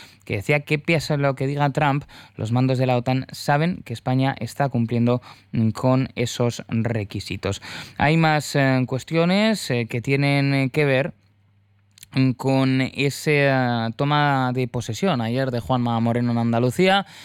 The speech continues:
Eh, se oficializaba ya ese pacto Partido Popular Vox en Andalucía con la votación el jueves de la investidura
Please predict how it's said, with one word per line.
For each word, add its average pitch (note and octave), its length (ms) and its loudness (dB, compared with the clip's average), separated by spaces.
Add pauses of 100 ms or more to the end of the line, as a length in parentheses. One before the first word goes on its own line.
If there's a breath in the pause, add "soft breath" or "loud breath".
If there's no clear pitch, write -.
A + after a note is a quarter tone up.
(180 loud breath)
Eh, A#2+ 160 -2
se A#2 180 -4
oficializaba B2+ 720 2
ya B2+ 320 0
ese B2 520 -2
pacto C3 460 -2 (460 loud breath)
Partido B2+ 460 2
Popular B2+ 520 0
Vox B2 300 0
en B2 100 -2
Andalucía B2 800 -2
con B2+ 320 0 (220 loud breath)
la A#2+ 280 0
votación B2 600 0
el A#2 380 0
jueves A#2+ 300 -2
de A#2+ 80 -2
la A#2+ 60 0
investidura A#2+ 580 0